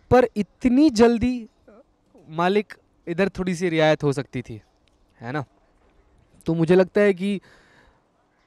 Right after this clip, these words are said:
सभी के जाने पे अफसोस होता है, पर, अ, जिन, जिन, जिन,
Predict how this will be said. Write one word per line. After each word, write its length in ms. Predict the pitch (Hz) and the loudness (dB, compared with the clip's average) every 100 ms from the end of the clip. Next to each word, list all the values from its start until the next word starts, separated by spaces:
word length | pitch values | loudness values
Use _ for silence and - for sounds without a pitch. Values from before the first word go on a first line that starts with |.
| _ | _
सभी 280 | - 208 247 | 0 4 4
के 100 | 262 | 4
जाने 240 | 226 220 220 | 4 4 2
पे 120 | 220 | 2
अफसोस 320 | 196 202 170 | 0 -2 -2
होता 220 | 170 175 | -2 0
है, 120 | 175 | -2
पर, 420 | 185 _ 190 190 190 | -4 _ 0 2 2
अ, 1500 | 196 190 190 185 185 180 - 71 101 113 104 92 85 82 | 2 2 2 2 0 -4 -8 -12 -8 -8 -8 -8 -10 -10
जिन, 400 | 156 160 185 185 | -6 -2 -2 -2
जिन, 320 | 160 185 190 | 0 0 -2
जिन, 480 | 160 185 175 151 139 | 0 0 0 -6 -18